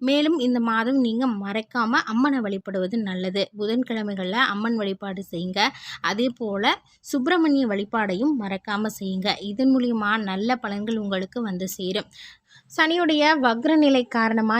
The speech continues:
ஏற்படக்கூடிய தடங்கல்களை நீங்க தவிர்க்கணும் அப்படின்னா, சுப்பிரமணியர் வழிபாடு மட்டும் இல்லாம முருகர் கோவில்களுக்கு சென்று அங்க இருக்கக்கூடிய பக்தர்களுக்கோ இல்ல அங்க இருக்கக்கூடிய வயதான முதியவர்களுக்கோ நீங்க தானம் கொடுக்கறது நல்லது.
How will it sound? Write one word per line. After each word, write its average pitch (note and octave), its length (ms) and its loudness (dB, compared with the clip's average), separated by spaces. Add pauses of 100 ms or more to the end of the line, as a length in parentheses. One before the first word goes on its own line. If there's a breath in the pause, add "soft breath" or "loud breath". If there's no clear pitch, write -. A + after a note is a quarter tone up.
(120)
ஏற்படக்கூடிய A3 760 -2
தடங்கல்களை A3+ 680 0
நீங்க G3 240 -4 (140)
தவிர்க்கணும் A3 520 -2
அப்படின்னா, F#3+ 380 -6
சுப்பிரமணியர் A3+ 640 -2
வழிபாடு F#3+ 420 -4
மட்டும் F#3 360 -6
இல்லாம F#3 440 -2 (420 loud breath)
முருகர் C#4+ 380 2
கோவில்களுக்கு A#3 600 2
சென்று G#3 480 -4
அங்க C4 380 2
இருக்கக்கூடிய A#3+ 680 -2
பக்தர்களுக்கோ G#3 760 -2 (100)
இல்ல G#3+ 240 -2
அங்க G#3 220 -2
இருக்கக்கூடிய A3 720 0
வயதான A3+ 500 2
முதியவர்களுக்கோ G#3+ 760 0
நீங்க G#3+ 240 0
தானம் G3+ 400 0
கொடுக்கறது F#3+ 500 -6
நல்லது. F#3 420 -4